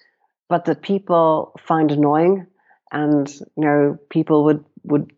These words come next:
kind of like to see resolved or see done in a better way. If you can find that kind of little annoying itch and help people to scratch it with machine learning,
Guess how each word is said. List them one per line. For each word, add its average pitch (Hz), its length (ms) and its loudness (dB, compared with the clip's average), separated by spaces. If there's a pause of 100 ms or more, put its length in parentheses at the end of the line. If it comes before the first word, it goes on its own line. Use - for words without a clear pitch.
(200)
kind 139 240 -4
of 147 140 -2
like 131 460 -2
to 170 120 -10
see 180 520 -2 (260)
resolved 180 640 2
or 151 80 -6
see 151 180 -4
done 151 300 0
in 143 120 -2
a 143 60 -4
better 147 400 -6
way. 156 400 -6 (640)
If 175 120 -2
you 190 80 2
can 196 120 2
find 220 300 2
that 208 160 0
kind 185 220 0
of 170 100 -4
little 170 380 0
annoying 156 520 2
itch - 460 -6 (480)
and 147 200 0
help 180 300 0
people 160 300 -8
to 143 60 -12
scratch 185 460 -4
it - 100 -8
with 147 200 -10
machine 143 380 -6
learning, 139 420 -4